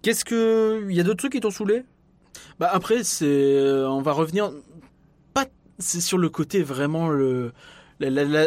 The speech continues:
Speaker 2: la tape dans l'épaule. Je te la fais en vrai, les gens
Speaker 1: Oui.
Speaker 2: s'en rendent pas compte.
Speaker 1: Bah non, du coup.
Speaker 2: C'est
Speaker 1: <laughs>
Speaker 2: les blagounettes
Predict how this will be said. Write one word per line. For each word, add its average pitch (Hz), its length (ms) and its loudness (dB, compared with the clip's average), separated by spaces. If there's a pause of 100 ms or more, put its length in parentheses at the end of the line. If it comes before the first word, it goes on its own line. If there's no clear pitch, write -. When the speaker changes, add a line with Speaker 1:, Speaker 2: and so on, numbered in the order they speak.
Speaker 2:
la 160 120 0
tape 190 180 -2
dans 165 120 0
l'épaule. 156 320 0
Je - 60 -10
te - 80 -4
la 131 140 0
fais 147 160 -6
en 143 100 -2
vrai, 127 220 -4
les 123 100 -6
gens 131 120 -8
Speaker 1:
Oui. 139 80 -4
Speaker 2:
s'en 170 80 0
rendent 117 120 -6
pas 120 80 -8
compte. - 160 -12
Speaker 1:
Bah 120 140 -2
non, 127 80 -4
du 143 160 -10
coup. 143 180 -16
Speaker 2:
C'est 143 300 -2 (340)
Speaker 1:
<laughs> - 320 -14
Speaker 2:
les 147 200 -4
blagounettes 165 760 -2